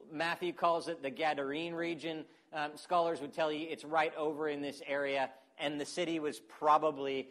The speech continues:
the city of Gadara is what they, they best make the assumption based on location, um, proximity, and where he was sailing. Yeah. Take it what you will. He was over here,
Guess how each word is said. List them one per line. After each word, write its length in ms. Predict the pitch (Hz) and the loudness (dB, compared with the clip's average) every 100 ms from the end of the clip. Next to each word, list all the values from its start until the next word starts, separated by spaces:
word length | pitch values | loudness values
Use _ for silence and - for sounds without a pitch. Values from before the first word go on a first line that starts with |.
| - 127 | -10 -10
the 80 | |
city 400 | 123 - 151 139 | -8 -6 -4 -4
of 240 | 139 123 101 | -4 -6 -6
Gadara 500 | 117 98 117 110 95 | -6 0 2 4 0
is 180 | 104 95 | -2 -4
what 240 | 113 107 | -6 -4
they, 280 | 104 104 104 117 | -4 -6 -8 -8
they 100 | 107 | -8
best 420 | 90 120 117 - | -6 -4 -4 -4
make 220 | 117 110 | -6 -6
the 120 | 120 107 | -6 -8
assumption 440 | - 104 95 95 | -6 -8 -8 -10
based 280 | 107 104 - | -6 -6 -6
on 140 | 101 | -8
location, 720 | 95 98 - 113 110 117 104 92 - _ _ | -6 -8 -6 -8 -8 -8 -10 -12 -20 _ _
um, 380 | 113 101 95 98 - | -6 -4 -4 -6 -2
proximity, 640 | 113 104 - 113 101 101 | 0 0 -4 -8 -6 -6
and 100 | 95 | -6
where 120 | 95 | -6
he 100 | 95 | -6
was 100 | 92 | -4
sailing. 300 | - 107 92 | 0 0 0
Yeah. 120 | 143 143 - - - _ _ | -2 -2 -8 -20 -20 _ _
Take 200 | - 185 | 2 2
it 180 | 180 170 | 4 2
what 240 | 175 170 156 | 0 -4 -4
you 100 | 131 | -2
will. 300 | 135 131 127 | 0 0 -2
He 140 | 180 | -4
was 200 | 170 139 131 | -2 -4 -4
over 240 | 139 120 | -4 -4
here, 300 | 113 98 82 | -8 -14 -14